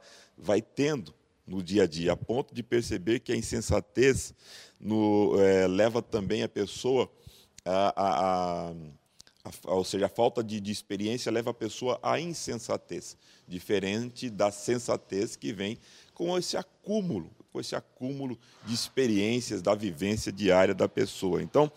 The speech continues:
com uma certa idade, é normal nós lembrarmos de como éramos há alguns anos e sentir, é, olhando para o passado, para trás,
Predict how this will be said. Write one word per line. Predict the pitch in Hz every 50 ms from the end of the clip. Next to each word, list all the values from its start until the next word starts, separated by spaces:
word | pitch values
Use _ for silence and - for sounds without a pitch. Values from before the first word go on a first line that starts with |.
| - - - - - -
com | -
uma | 123 135
certa | 127 - 139 143 139 - 139
idade, | 113 110 120 127 131 139
é | 131
normal | 139 139 127 113 110 120 123
nós | 127 131 131 120 117
lembrarmos | 120 127 120 110 95 107 113 123 120 117 107
de | 117
como | - 120 120 123 113
éramos | 110 120 123 127 120 117 110 110
há | 117
alguns | 113 110 107 117 107 92 113
anos | 117 120 120 107 - - - - - - - - - - - -
e | 104 107
sentir, | - - 127 117 98 - - 123 131 131 117 - - _ - - - - - - -
é, | - 95 101 101 101 101 98 98 95 95 92 87 85 82 - - _ _ - - _ _ _ _ _ _ _ _ _ _ _ _ _ _ _ _ _ _ _ _ _ _ _ _ _ _ _ _ _
olhando | - 95 98 98 101 101 95 92 107 117 131 127 120 120
para | - - 107 104 101
o | 95
passado, | - - 98 92 - - - 107 104 107 104 98
para | - - 95 92
trás, | - - - 101 117 127 131 127 - - -